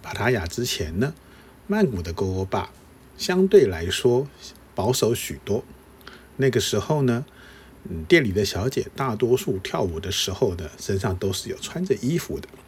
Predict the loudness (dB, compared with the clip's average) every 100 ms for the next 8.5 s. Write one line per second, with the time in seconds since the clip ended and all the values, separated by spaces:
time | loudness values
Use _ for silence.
0 | -20 2 8 8 6 0 0 2 2 0
1 | 0 -2 0 0 0 0 2 0 -2 -4
2 | -4 -2 -2 -2 -4 -4 0 0 0 -2
3 | 0 2 2 2 2 0 -2 -8 -8 -2
4 | 0 2 2 0 -2 -2 -2 -10 -20 -20
5 | -20 -20 -20 -20 -20 0 6 8 8 4
6 | 2 4 2 2 4 6 8 8 4 -4
7 | -6 -4 -2 0 2 2 0 -2 -2 -2
8 | -4 -4 -6 -4